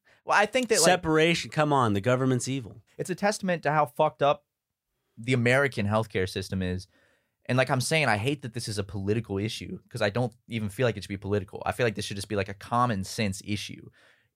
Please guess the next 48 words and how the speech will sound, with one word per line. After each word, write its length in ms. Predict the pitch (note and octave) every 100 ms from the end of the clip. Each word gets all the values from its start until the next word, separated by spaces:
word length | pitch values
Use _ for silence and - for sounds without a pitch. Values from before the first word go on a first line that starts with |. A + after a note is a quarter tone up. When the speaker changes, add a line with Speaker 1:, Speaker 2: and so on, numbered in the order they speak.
| -
Speaker 1:
If 180 | C3+
you 180 | C3 C#3
are 120 | C3
a 60 | A#2+
citizen 440 | G#2 C#3 C3 - B2+
Speaker 2:
It's 120 | -
something 240 | A3+ G3+
Speaker 1:
in 80 | A#3
the 60 | F3+
Speaker 2:
to 40 |
Speaker 1:
United 120 | B2 E3+
Speaker 2:
solve. 120 | A2
Speaker 1:
States, 400 | F2+ B2 F#2 - -
Speaker 2:
I, 120 | D#3
I'm 100 | D#3
not 160 | A3 G#3
saying 220 | - F3+
that 120 | E3
we 80 | C3
Speaker 1:
both 180 | C#3+ G#3
Speaker 2:
should 100 | A3
Speaker 1:
sides 340 | - F#3+ G#3+ C#3+
should 140 | C#3
be 140 | C#3
on 100 | D3+
the 80 | C#3+
same 220 | B2 D3+
page 260 | B2 D3+ D3+
with 140 | G#2+
this. 260 | - - -
Speaker 2:
Well, 140 | E3 D3
I'm 140 | E3+
not 160 | G3+ F#3
saying 260 | F3+ E3
we 80 | C#3+
should 220 | B2 D#3
adopt 400 | C3+ A2+ A#2 A#2+
exactly, 560 | A#2 F#2 G#2 G2 A2+ A2+
like, 260 | G#2 F#2+ -
a, 220 | A2 G#2 -
a 20 |
healthcare 580 | F#2 - G2+ G#2 - G#2
system 380 | - G2+ - G2+
that 160 | F#2 F2+
is, 440 | F2+ F2 E2+ -
let's 200 | F#2+ F#2+
say, 420 | - F#2+ F2+ F2
like, 300 | E2+ E2 E2